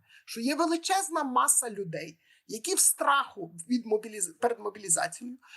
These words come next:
не просто стали ухилянтами, вони взагалі випали з будь-якого процесу суспільного. Вони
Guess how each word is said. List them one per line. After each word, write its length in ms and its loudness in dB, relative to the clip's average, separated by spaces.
не 160 2
просто 340 4
стали 260 0
ухилянтами, 600 -2
вони 180 -4
взагалі 320 0
випали 400 0
з 100 4
будь-якого 840 -2
процесу 640 0
суспільного. 640 -4
Вони 460 2